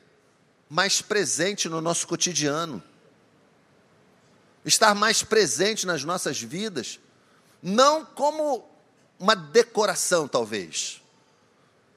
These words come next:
Algumas pessoas têm muitas Bíblias em casa,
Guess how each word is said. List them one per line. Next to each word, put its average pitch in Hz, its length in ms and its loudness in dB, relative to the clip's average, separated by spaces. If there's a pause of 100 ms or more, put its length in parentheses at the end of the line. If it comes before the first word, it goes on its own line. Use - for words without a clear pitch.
(1300)
Algumas 170 320 0
pessoas 196 360 2
têm 202 100 0
muitas 202 420 -2
Bíblias 160 440 -4
em 139 80 -6
casa, 110 540 -2